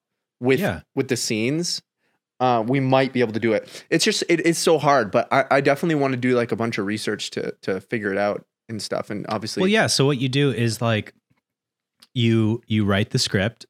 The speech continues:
Speaker 2: right? And, and is, you have to make sure that the characters, there's two sides of it. It's like, you know, you have to develop the characters really well. Um, and then you and I have to, like, not just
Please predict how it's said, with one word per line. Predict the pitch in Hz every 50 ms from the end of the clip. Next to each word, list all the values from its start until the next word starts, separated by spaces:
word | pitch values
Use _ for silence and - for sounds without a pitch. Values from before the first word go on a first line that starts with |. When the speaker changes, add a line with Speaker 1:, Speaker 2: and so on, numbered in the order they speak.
| _ _ _ _ _ _ _ _ _
Speaker 2:
right? | - 101 95 101 117 127 123 _ _ _ - -
And, | 110 107 107 101 95 92 - _
and | - 107 98 98 98
is, | 98 92 - - _ _ _ _ _ _ _
you | - 110 104 120
have | 127 127 -
to | 127
make | 120 120 120 117
sure | - - 131 123
that | 107 110 101 -
the | - 113
characters, | - - - 120 123 120 - - 110 104 104 101 98 95 - - - _ _ _ _ _ _ _ _ _ _ _ _ _
there's | - 123 120 -
two | - 185
sides | 170 - - 151 135 107
of | 104
it. | 104 92
It's | 90 - 123
like, | 113 104 - - - _ _ _ _ -
you | 117 113
know, | 101 92 87 - _ _ _
you | - 120 123
have | 143 160
to | - 156
develop | 123 104 104 95 117 131 135 -
the | - 104
characters | - - 120 123 127 123 - 107 98 92 90 - - -
really | 101 101 98 92
well. | 92 90 85 82 87 95 95 _ _ _ _ _ _ _ _ _ -
Um, | - 104 101 98 95 90 90 85 85 - - _ _ _ _ _ -
and | 110 110 110
then | 107 104 101 101 98 95 92 95 95 _ _ _ _
you | - 113 104 113 123 131
and | 123 113
I | 113 120 127 123
have | 110 98 113 113 107 104 - -
to, | - 104
like, | 98 98 95 92 87 85 - _ _ _ _ _ _ _ _ _ _ _ _ _ _ _ _ _ _ _ _ _ _ _ _ -
not | 117 117 127 135 131 -
just | 127 - 131 120 113 - -